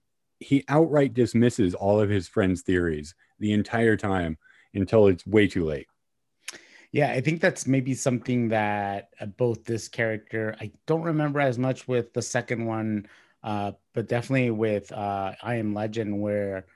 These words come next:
Speaker 2: they seem bent on, they're very stubborn and just bent on, they, they, they don't believe, I,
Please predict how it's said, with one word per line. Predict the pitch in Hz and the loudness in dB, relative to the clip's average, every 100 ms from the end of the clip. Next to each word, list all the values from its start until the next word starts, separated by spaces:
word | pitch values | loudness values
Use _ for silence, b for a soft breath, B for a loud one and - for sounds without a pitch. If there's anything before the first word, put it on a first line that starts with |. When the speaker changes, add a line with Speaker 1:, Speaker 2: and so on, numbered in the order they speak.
| _ _ _ _ - | _ _ _ _ -4
Speaker 2:
they | |
seem | 123 - 156 139 | -4 -2 -2 -2
bent | 107 120 123 | -2 -2 -2
on, | 110 104 104 104 104 | -6 -6 -6 -6 -6
they're | 120 117 107 - _ | -2 -2 -4 -12 _
very | - 127 165 | -4 0 0
stubborn | - - 123 147 160 | -2 0 0 2 2
and | 135 117 | 2 0
just | 120 90 | -2 -6
bent | 120 120 120 | -4 -4 -4
on, | 113 113 107 101 104 _ _ _ - | -4 -2 -2 -4 -8 _ _ _ -10
they, | 104 | -6
they, | 117 101 135 131 127 | -2 2 2 2 -2
they | 113 139 | 0 2
don't | 160 139 | 2 0
believe, | 143 131 120 117 131 135 131 123 113 120 - b b b b b _ _ _ _ _ _ _ | 0 0 0 -2 -2 -2 0 -2 -4 -6 -10 b b b b b _ _ _ _ _ _ _
I, | - | -4